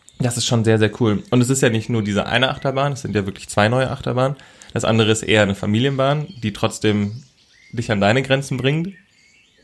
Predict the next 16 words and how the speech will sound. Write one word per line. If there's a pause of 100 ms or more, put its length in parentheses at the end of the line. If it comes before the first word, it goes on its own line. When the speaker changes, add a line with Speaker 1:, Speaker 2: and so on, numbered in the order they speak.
(420)
Speaker 1:
Einfach
Speaker 2:
fährt
Speaker 1:
nur,
Speaker 2:
rückwärts,
Speaker 1:
ja,
genau,
einfach
Speaker 2:
äh,
Speaker 1:
nur,
Speaker 2:
so,
hallo. (140)
Speaker 1:
weil
sie
rückwärts
fährt,
genau.